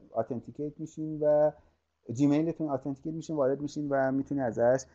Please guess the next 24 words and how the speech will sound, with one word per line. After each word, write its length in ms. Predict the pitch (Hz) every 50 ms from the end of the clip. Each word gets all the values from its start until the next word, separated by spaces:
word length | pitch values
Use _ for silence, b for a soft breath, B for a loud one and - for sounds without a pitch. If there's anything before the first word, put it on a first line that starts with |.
| b b b b _ -
بهره 360 | 95 101 101 95 98 95 98
مند 260 | 101 117 135 156 160
شین. 340 | - - - 175 175 180 170
می‌بینید 400 | 165 160 156 156 151 156 151 -
که 140 | - 156 143
حالا، 320 | 131 127 131 135 143 143 b b b b b b _
اه، 420 | - - 110 107 104 104 101 95 92
دیگه 340 | 175 175 - 113 123 135
یه 120 | 135 139 143
خورده 320 | - - 135 135 135 131
هم 160 | 131 131 131
تخیلی 560 | 131 135 117 - - 117 110 107 107 107 107 123
اینجا 300 | 127 120 110 104 117 117
داره 220 | 113 107 110 113
می‌زنه 380 | 117 117 110 113 113 110 110 107
که 140 | - 120
آقا 420 | 104 101 104 104 104 101 90 - 52 55 57 _ _ _ _ 92
روشن 420 | 98 98 92 - - 113 113 113
شده 260 | 110 113 107 104 104
زیرش 460 | 101 101 101 101 104 101 - - - _ _ _ _ _ _ _ _ _ _ _ _ _ - -
میره 300 | 90 101 110 123 123 113
بالا، 260 | 101 101 98 95 95
این 220 | 92 101 110 107 104
منطقهٔ 720 | 95 95 92 87 - 92 87 90 104 107 107 104 107 104